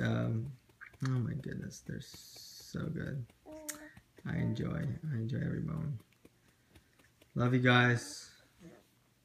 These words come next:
Love you. Oh, oh,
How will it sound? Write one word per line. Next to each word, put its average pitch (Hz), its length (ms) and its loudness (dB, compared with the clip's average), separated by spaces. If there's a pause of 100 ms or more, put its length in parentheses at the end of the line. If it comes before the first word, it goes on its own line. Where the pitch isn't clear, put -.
(680)
Love 113 240 0
you. 110 320 0 (1700)
Oh, 131 280 4
oh, 131 200 2